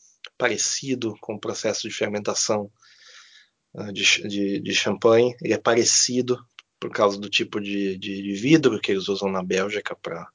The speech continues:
ah, ah, pra engarrafar. Ela tem muito mais álcool, a concentração de malte, ou a proporção, né, do grão, ela tende a ser duplicada,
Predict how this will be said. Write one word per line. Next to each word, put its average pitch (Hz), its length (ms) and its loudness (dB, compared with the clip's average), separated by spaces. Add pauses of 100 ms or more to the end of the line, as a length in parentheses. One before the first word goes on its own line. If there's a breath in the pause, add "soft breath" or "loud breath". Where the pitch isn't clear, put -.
(1040 soft breath)
ah, 87 320 -6 (220)
ah, 87 40 -6
pra 92 180 2
engarrafar. 92 600 4 (1300 loud breath)
Ela 107 100 -2
tem 113 180 4
muito 117 320 2
mais 110 200 8
álcool, 110 460 4 (640)
a 92 160 -4
concentração - 720 0
de 104 120 -2
malte, 101 880 2
ou 101 180 6
a 92 80 0
proporção, 110 640 2
né, 104 160 2 (200)
do 107 100 -4
grão, 104 320 6 (560 loud breath)
ela 95 100 -4
tende 101 260 -2
a 98 40 2
ser 104 640 6 (100)
duplicada, 107 1300 4